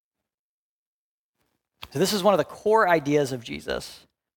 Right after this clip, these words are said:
that we're not just spending our time on Sunday evening, um, sorry. <laughs> So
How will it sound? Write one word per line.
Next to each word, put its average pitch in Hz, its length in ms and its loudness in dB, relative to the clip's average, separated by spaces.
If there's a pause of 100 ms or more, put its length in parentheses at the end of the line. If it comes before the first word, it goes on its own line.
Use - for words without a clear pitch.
(200)
that 160 60 2
we're 170 60 6
not 208 140 6
just 220 100 0
spending 214 240 4
our 208 80 6
time 175 260 4
on 175 120 4
Sunday 175 280 2
evening, 156 540 -2 (540)
um, 127 500 2 (240)
sorry. 131 360 2
<laughs> - 60 -4 (1000)
So 214 280 4